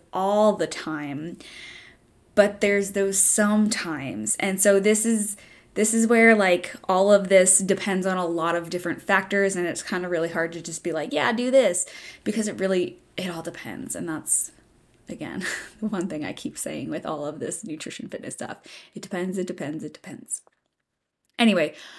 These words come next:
what I'm saying is, if you're familiar with short girl gym hacks, the ones that I've posted, the ones that you've seen on TikTok, you'd know that some petite women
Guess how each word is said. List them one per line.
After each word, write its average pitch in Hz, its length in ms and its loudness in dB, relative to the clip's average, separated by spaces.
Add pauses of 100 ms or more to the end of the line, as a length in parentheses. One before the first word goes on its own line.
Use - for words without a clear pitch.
(120)
what 269 160 8
I'm 359 120 8
saying 185 480 4
is, 190 400 2 (320)
if 240 200 4
you're 330 160 2
familiar 185 520 2
with 170 520 -2 (220)
short 196 300 0
girl 214 200 2
gym 180 200 -2
hacks, 156 360 -2
the 170 120 -6
ones 160 220 -4
that - 140 -6
I've 226 160 2
posted, 202 420 -2
the - 140 -6
ones - 240 -10
that 156 180 -2
you've 139 160 -6
seen 160 280 -4 (120)
on 165 240 -6
TikTok, 233 500 2 (440)
you'd 254 420 6
know 214 360 8
that 180 280 2
some 214 440 2
petite 240 340 -2
women 180 580 -2